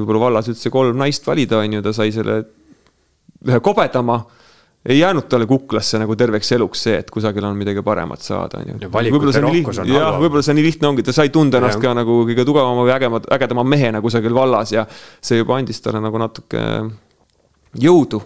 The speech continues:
Speaker 1: ja, ja nagu mingit rahuldustunnet, mida me võib-olla praegu kaasaja maailmas nii palju ei saa. Vaatad kella juba, jah.
Speaker 2: Mhm.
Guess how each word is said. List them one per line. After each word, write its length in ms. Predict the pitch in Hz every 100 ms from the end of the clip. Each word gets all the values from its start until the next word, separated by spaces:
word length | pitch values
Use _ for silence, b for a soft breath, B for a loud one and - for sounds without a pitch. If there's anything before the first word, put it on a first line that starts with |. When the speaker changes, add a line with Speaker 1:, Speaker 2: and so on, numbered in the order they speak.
| _ _ _
Speaker 1:
ja, 220 | 110 107 110
ja 220 | 104 101 101
nagu 240 | 101 101 104 107 - -
mingit 240 | - 113 113
rahuldustunnet, 580 | 151 120 - - 113 104
mida 160 | 110
me 80 | 110 113
võib-olla 300 | 110 110 107
praegu 260 | - 110 104
kaasaja 300 | 117 107 107
maailmas 280 | 104 104 104
nii 80 | 101
palju 160 | 104 110
ei 60 |
saa. 100 | 117 113
Vaatad 240 | 117 - -
kella 220 | 113 62
juba, 200 | - 117
jah. 80 | - -
Speaker 2:
Mhm. 400 | 95 95 107